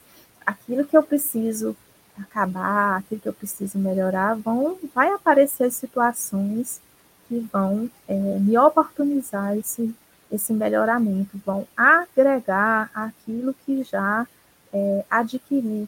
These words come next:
né, de valor moral, de valor emocional, de valor intelectual. Então,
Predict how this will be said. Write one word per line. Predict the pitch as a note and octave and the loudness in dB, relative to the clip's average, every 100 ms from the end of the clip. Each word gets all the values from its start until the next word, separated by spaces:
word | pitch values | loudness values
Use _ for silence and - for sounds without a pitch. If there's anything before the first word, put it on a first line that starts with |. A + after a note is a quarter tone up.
| - G3 | -10 -6
né, | G3 | -4
de | G3+ | -4
valor | G3+ A3 A#3 G3 G3 G3+ - | 4 4 6 2 -4 -6 -4
moral, | G3 G3 F#3+ F#3 G3 G#3 G#3+ - - | 2 2 2 0 -2 -2 -6 -12 -10
de | |
valor | G3 F#3 F#3 F#3+ | -4 -2 -2 -2
emocional, | F#3+ G3 - G3 F3+ F#3 F#3+ G3 F#3+ F#3+ | 0 -2 -4 -8 -6 -6 -4 -4 -4 -8
de | G3 F#3+ | -8 -6
valor | G3+ F#3+ F#3 F#3+ - - | -4 -2 -2 -4 -8 -6
intelectual. | A3 B3+ A#3 A#3 - A#3 F#3 F3 - G#3+ | -4 -2 -2 -2 -4 -6 -6 -8 -14 -8
Então, | - A#3+ | -2 -2